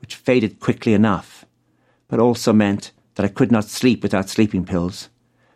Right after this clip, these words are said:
and the pills only guaranteed sleep for four hours. I lay on the sofa in the house in Dublin and thought about things. I read a bit, but not much. I found that I had no interest in listening to music. For the next three months,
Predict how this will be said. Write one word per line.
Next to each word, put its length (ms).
and 100
the 60
pills 420
only 240
guaranteed 680
sleep 320
for 160
four 260
hours. 640
I 80
lay 340
on 140
the 80
sofa 540
in 180
the 160
house 320
in 80
Dublin 480
and 140
thought 200
about 280
things. 580
I 100
read 240
a 60
bit, 240
but 160
not 240
much. 400
I 80
found 320
that 80
I 80
had 120
no 200
interest 360
in 80
listening 300
to 140
music. 520
For 100
the 80
next 220
three 220
months, 420